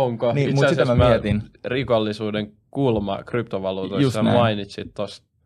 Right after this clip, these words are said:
Speaker 2: Mutta meidän klassikokyssäri on, että mikä on sun mielipide
Speaker 1: Niin.
Speaker 2: kryptovaluutoista ja että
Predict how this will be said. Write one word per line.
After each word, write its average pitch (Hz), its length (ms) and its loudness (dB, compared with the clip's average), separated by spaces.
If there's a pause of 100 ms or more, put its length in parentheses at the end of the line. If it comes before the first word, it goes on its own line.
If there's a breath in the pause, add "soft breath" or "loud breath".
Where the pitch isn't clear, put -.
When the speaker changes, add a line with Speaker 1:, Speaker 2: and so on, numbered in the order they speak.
(360)
Speaker 2:
Mutta 156 300 4
meidän 127 160 6
klassikokyssäri 110 720 0
on, 98 100 0
että 98 200 -4
mikä 113 240 0
on 101 120 -2
sun 101 160 -4
mielipide 107 360 0
Speaker 1:
Niin. 95 40 -2
Speaker 2:
kryptovaluutoista 104 1040 2
ja 98 160 2
että 101 340 0